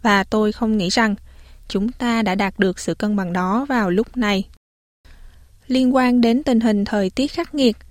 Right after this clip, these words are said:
Canada và New Zealand đang cử các đội cứu hỏa đến giúp khống chế sáu đám cháy rừng, hiện đang ngoài tầm kiểm soát ở Victoria, trước khi đợt nắng nóng cực độ vào ngày mai. Cư dân ở vùng Otway đang sơ tán khỏi nhà cửa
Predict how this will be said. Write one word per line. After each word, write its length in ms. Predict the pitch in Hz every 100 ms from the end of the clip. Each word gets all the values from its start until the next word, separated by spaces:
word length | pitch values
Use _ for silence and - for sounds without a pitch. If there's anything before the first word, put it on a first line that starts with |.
| - -
Canada 480 | 226 226 220 220 220
và 120 | 196
New 140 | 190
Zealand 440 | 196 214 214 214 208
đang 200 | 214 202
cử 300 | 185 165 175
các 240 | 285 311
đội 220 | 233 170 -
cứu 240 | 220 277
hỏa 280 | 262 190 175
đến 160 | 202 269
giúp 180 | 294 -
khống 260 | - 226
chế 280 | 277 240 240
sáu 300 | - 262 226
đám 160 | 262 208
cháy 200 | 220 247
rừng, 260 | 269 220 208 - - - - -
hiện 360 | - 196 180
đang 260 | 202 220 220
ngoài 180 | 208 185
tầm 240 | 190 180
kiểm 180 | - 160
soát 280 | - 254 302 -
ở 160 | 185 180
Victoria, 800 | 247 - 240 214 214 220 226 233 - - - - -
trước 160 | 302
khi 180 | - 247
đợt 220 | 233 185
nắng 180 | 196 220
nóng 220 | 233 226
cực 240 | - 226 -
độ 280 | 180 170 175
vào 260 | 190 175
ngày 180 | 175 175
mai. 360 | 175 196 214 226 - - - - - - - - - -
Cư 80 | 262
dân 300 | 254 254 247
ở 160 | 196
vùng 240 | 208 214 196
Otway 520 | 240 - 277 247 240 -
đang 240 | 247 226 226
sơ 200 | 226 226
tán 300 | 220 220 302
khỏi 240 | - 190
nhà 200 | 240 202
cửa 380 | - 170 170